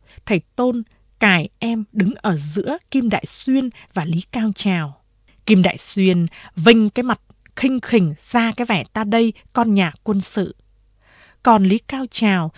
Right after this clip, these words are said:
thì nghiêng nghiêng cái đầu con nhà tài xế, cáo đội lông công. Thầy Tôn lập tức kéo em ra khỏi chỗ vừa cài vào. Kim Đại Xuyên lộ vẻ thất vọng. Lý Cao Trào nói nịnh hắn: "Này,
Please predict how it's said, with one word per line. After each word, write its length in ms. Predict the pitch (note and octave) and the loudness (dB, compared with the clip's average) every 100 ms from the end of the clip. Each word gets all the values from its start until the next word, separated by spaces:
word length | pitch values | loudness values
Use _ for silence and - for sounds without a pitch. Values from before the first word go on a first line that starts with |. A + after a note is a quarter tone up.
| - - | -10 -2
thì 180 | G#3 | 0
nghiêng 360 | E3 F3+ B3+ B3+ | 2 4 4 2
nghiêng 180 | C4 A#3+ | 0 -2
cái 140 | B3+ | -4
đầu 220 | A#3 G3 | 0 0
con 240 | D3+ A3 A3+ | 0 -4 -2
nhà 120 | G3 | -2
tài 280 | - E3+ D3 | -2 -4 -6
xế, 420 | - F3 E3+ B3+ - - _ - | -6 -2 0 -2 -6 -20 _ -4
cáo 280 | F#3+ F3 D#4+ | -2 -2 0
đội 300 | D4 - E3 | 2 2 2
lông 240 | E3+ A#3 | 0 0
công. 300 | - A3+ A3 - _ _ _ _ _ _ _ - | 0 0 0 -2 _ _ _ _ _ _ _ -2
Thầy 160 | G3 | 0
Tôn 320 | D3 F#3 F3+ E3+ | 0 0 0 2
lập 240 | E3+ F#3+ _ | 2 0 _
tức 160 | D#4+ F#4 _ - | -4 -4 _ -4
kéo 140 | F3+ | -2
em 200 | G3+ A3 | 0 -4
ra 120 | G#3 G#3+ | -2 -4
khỏi 420 | - F#3+ D#3+ D3 _ | -4 -4 -4 -6 _
chỗ 300 | - G3 D#4+ | -2 0 0
vừa 240 | G#3 G3 | 2 2
cài 300 | E3 - D#3+ | 0 -2 -6
vào. 380 | C#3+ D#3+ D3 C#3+ _ _ _ - | -4 -6 -8 -12 _ _ _ 0
Kim 160 | D4+ | 2
Đại 140 | B3 - | 2 -2
Xuyên 400 | - - C4+ C4 - - | -6 -2 -2 -2 -10 0
lộ 260 | A3 G#3+ F3 | 4 4 2
vẻ 420 | F#3+ F3+ D3 _ - | -2 -2 -6 _ -6
thất 140 | D4 - | -6 -4
vọng. 260 | F3 E3 - _ _ _ | -6 -6 -8 _ _ _
Lý 180 | F#3 G3+ | 4 4
Cao 260 | - A3 G#3 | 4 -4 -6
Trào 560 | - F3+ D#3+ D3+ - _ _ | -4 -4 -6 -10 -18 _ _
nói 280 | F3+ E3+ F3 | -2 0 -2
nịnh 320 | C4 C4 A#3+ | -4 -4 -4
hắn: 360 | F3+ F3 D#3+ A#3 _ _ _ _ _ _ _ _ _ - | -6 -6 -6 -8 _ _ _ _ _ _ _ _ _ -2
"Này, 280 | G3 E3 | -2 -2